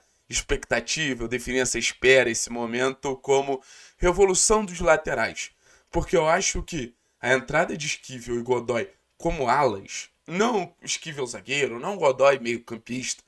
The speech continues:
Vamos ser sinceros, Esquivel e Godoy precisam jogar como alas. Eles podem ter um impacto muito grande, não só nesse corredor externo que eles devem assumir naturalmente, até pela qualidade técnica que eles têm.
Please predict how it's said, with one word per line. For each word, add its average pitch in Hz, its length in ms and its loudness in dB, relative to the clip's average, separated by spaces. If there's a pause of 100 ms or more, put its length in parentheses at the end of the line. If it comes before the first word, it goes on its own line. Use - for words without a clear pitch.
(400)
Vamos 175 200 0
ser 180 100 -4
sinceros, 127 520 0 (280)
Esquivel 180 580 0
e 139 60 0
Godoy 127 360 4
precisam 147 540 -6
jogar 131 480 -2
como 139 320 -8 (140)
alas. 131 560 -2 (380)
Eles 139 220 2
podem 139 340 2
ter 143 140 -6
um 143 80 -2
impacto 139 500 -2
muito 175 280 -8
grande, 147 380 -2 (320)
não 190 220 0
só - 480 0 (320)
nesse 160 380 -2
corredor 170 600 0
externo 123 600 -2
que 131 120 -8
eles 127 220 -4
devem 127 420 2
assumir 123 500 -2 (120)
naturalmente, 117 840 -4 (360)
até 127 260 0
pela 131 240 0
qualidade 123 580 0
técnica 117 540 -2
que - 120 -6
eles 110 180 -4
têm. 110 180 -6